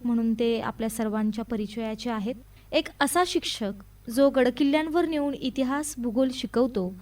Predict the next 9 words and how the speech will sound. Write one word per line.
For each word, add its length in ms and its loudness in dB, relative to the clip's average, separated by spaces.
आणि 200 2
यातूनच 600 2
जन्म 260 0
झालेला 380 0
आहे 280 0
दुर्गवेडे 640 6
बारामतीकर 680 2
या 160 2
संस्थेचा. 680 -2